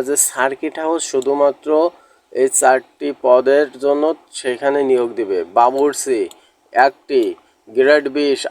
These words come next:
আট হাজার দুইশো পঞ্চাশ থেকে বিশ হাজার দশ টাকা। কোনো স্বীকৃত বোর্ড হতে জুনিয়র স্কুল সার্টিফিকেট বা সমমান পরীক্ষায় উত্তীর্ণ, রান্নার কাজে অনূন্য পাঁচ বছরের অভিজ্ঞতা থাকতে হবে। সহকারী বাবুর্চি,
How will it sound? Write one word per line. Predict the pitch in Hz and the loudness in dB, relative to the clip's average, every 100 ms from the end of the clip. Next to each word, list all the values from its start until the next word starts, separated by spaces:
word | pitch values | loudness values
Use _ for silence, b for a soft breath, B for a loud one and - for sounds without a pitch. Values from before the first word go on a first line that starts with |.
| 120 | -4
আট | 127 147 | -2 -2
হাজার | 143 151 151 131 | 2 2 4 0
দুইশো | 127 - 143 | 0 0 0
পঞ্চাশ | 143 131 143 135 | 0 0 -4 -4
থেকে | 151 143 151 127 | -6 -2 -4 -4
বিশ | 123 147 | -6 -4
হাজার | 135 139 131 | -2 -2 0
দশ | 127 - | -2 -2
টাকা। | 135 120 110 90 b b b - | -4 0 0 0 b b b -4
কোনো | 143 160 - | 0 0 0
স্বীকৃত | 160 147 - 160 160 175 139 | -6 -6 -6 -6 0 -2 2
বোর্ড | 139 151 151 | 2 2 0
হতে | 156 175 143 | -2 -2 0
জুনিয়র | 131 135 151 147 139 | 0 2 2 2 0
স্কুল | - 156 143 | -4 -6 -2
সার্টিফিকেট | 131 127 147 147 139 123 | -2 0 -2 -2 0 0
বা | 131 - | 0 0
সমমান | 127 131 139 135 | -2 0 0 0
পরীক্ষায় | 139 143 - 147 131 | -2 -2 -2 -2 -4
উত্তীর্ণ, | 131 143 131 123 101 87 b b b - | -4 0 2 2 -2 -6 b b b -2
রান্নার | 117 135 151 151 160 | 0 4 2 2 2
কাজে | 151 151 156 117 | 2 2 2 2
অনূন্য | 135 139 143 151 - | 2 0 0 -2 2
পাঁচ | 131 131 127 | 2 2 -2
বছরের | 135 156 151 151 - | -4 -4 -2 -2 -2
অভিজ্ঞতা | 123 135 143 135 147 - | -4 -4 -2 -2 -4 -6
থাকতে | 143 - 139 | -10 -2 -2
হবে। | 123 98 73 b b b - | 0 -2 -6 b b b -14
সহকারী | - 147 160 165 170 165 143 | 2 2 4 2 0 2 2
বাবুর্চি, | 139 143 151 - 139 | 2 2 -2 -4 -4